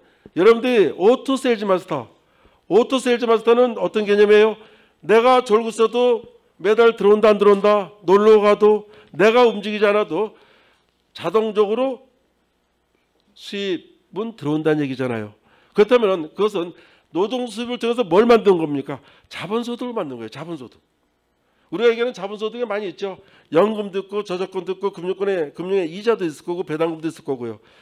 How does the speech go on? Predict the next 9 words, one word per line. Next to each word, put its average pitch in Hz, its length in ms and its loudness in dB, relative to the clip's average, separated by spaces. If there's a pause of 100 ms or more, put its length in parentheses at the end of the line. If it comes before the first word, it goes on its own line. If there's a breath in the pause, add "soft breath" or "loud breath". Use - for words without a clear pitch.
(180 soft breath)
또 220 180 -4
뭐가 170 260 -10
있어요? 208 220 -10
임대소득, 202 640 -6
부동산. 139 400 -8 (380 soft breath)
이런 349 180 2
것은 240 220 -4
다 185 160 -10
자본소득이잖아요. 151 960 -12